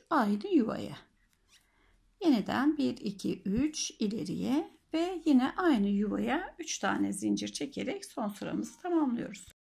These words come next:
Son üç zincirimizi çekerek tamamlıyoruz. Bir,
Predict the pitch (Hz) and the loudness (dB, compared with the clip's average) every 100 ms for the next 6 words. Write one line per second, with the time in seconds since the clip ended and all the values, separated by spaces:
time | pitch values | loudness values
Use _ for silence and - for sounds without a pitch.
0 | _ - 403 453 466 302 302 - 240 220 | _ -4 2 2 2 0 0 0 -4 -2
1 | 196 180 180 175 226 - 311 208 214 392 | -2 -2 -2 -4 -6 -6 -6 -4 -2 -4
2 | - 254 220 208 202 180 175 202 349 - | -4 -2 -2 -2 -2 -2 -2 -2 -4 -6
3 | - - 285 208 175 - | -6 2 4 4 0 -8